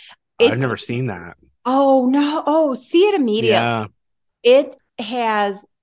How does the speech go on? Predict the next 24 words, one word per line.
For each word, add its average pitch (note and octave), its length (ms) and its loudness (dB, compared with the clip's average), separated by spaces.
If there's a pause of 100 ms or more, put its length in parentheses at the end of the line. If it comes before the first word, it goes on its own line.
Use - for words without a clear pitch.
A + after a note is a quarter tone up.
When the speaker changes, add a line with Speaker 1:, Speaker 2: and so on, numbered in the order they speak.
(140)
Speaker 2:
w-, F#3+ 280 -14 (160)
the A#3+ 220 -4
fight F4+ 420 -2
scenes E3 500 -4 (180)
are E3 500 0
what E3+ 260 -2
that D3+ 180 -4
movie C#3+ 400 -10
is, D3+ 400 -6
is D3+ 200 -4
for. F#2+ 440 -10 (340)
And A#3 200 2
it A#3+ 80 0
has C#4+ 240 0
Speaker 1:
Okay. F#3 160 -4
Speaker 2:
a G3 120 -10
really D#4 460 -8
cool C4 420 -6
start - 640 -4
to B3 200 -4
it. C4 340 2 (280)
It D4 240 -2
gets, F#4 340 -2
like, C4+ 340 -6